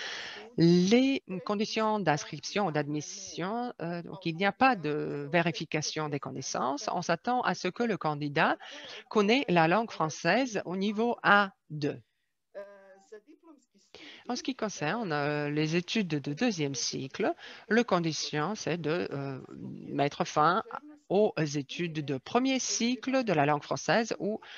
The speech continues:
euh, d'un, euh, de, de, des études équivalentes.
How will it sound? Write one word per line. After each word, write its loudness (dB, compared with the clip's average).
euh, -2
d'un, -2
euh, -2
de, -4
de, -2
des 4
études 0
équivalentes. -2